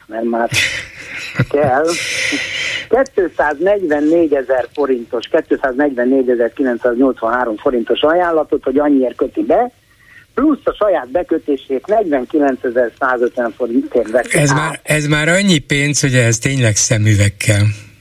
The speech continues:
Speaker 1: Bizony, bizony, és ez a jó hír, ha szabad ezt mondanom.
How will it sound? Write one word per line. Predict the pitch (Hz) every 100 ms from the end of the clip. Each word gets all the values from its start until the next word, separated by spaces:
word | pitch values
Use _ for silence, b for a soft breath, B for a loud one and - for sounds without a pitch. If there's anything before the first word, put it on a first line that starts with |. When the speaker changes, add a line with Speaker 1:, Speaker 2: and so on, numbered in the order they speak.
| _ _ _ _
Speaker 1:
Bizony, | 196 254 165 156
bizony, | 147 165 214 240 262
és | 208 208 185 - 220 -
ez | 202 185
a | 190
jó | 170 156
hír, | - 151 -
ha | 120 -
szabad | 117 113
ezt | 113 -
mondanom. | 117 110 110 117 135 196